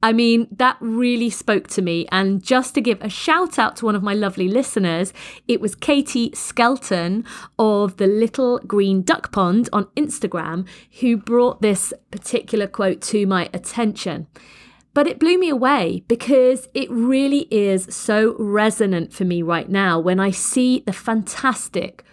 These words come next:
qualified, talented, humble, amazing clients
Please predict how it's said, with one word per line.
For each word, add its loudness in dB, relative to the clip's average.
qualified, -2
talented, -2
humble, 2
amazing 0
clients -4